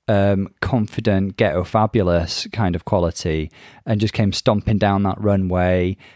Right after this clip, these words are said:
Um, serv-, so at this f-, phase in her career, Madonna was kind of like, "I've been there, I've done that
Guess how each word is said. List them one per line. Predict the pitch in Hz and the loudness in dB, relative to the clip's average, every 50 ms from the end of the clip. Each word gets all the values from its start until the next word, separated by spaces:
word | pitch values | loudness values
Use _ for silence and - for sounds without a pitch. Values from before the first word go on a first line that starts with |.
| _ _ _ - | _ _ _ 0
Um, | 101 95 95 95 95 - - | 0 2 2 0 -2 -4 -6
serv-, | - - - 117 107 107 - - - - | -4 0 0 0 0 0 -6 -14 -18 -10
so | - - 139 127 | -2 0 0 0
at | - - 139 123 - | 0 -2 -4 -2 -2
this | 143 120 - - | -2 -2 -2 -2
f-, | - 147 - - | -2 -2 -2 0
phase | - 131 123 113 | 0 0 2 2
in | 120 | 0
her | 113 | -2
career, | 104 - 117 107 104 | -2 0 0 0 2
Madonna | 98 101 95 117 107 107 107 104 | 2 2 2 2 2 4 4 2
was | 101 101 - | 2 0 0
kind | - 113 104 95 | 0 0 0 0
of | 92 104 | 2 2
like, | 101 92 92 92 - _ - - | 2 2 2 -2 -4 _ -6 -6
"I've | 107 104 107 - - 151 - _ _ _ - | -6 -6 -6 -12 -20 -20 -20 _ _ _ 0
been | 127 117 113 113 | 2 2 2 2
there, | 110 107 107 107 87 | 2 2 0 0 0
I've | 90 98 - - | -2 -4 -2 0
done | 113 104 101 101 101 | 0 2 2 2 2
that | 98 92 90 87 82 | 2 2 0 0 -2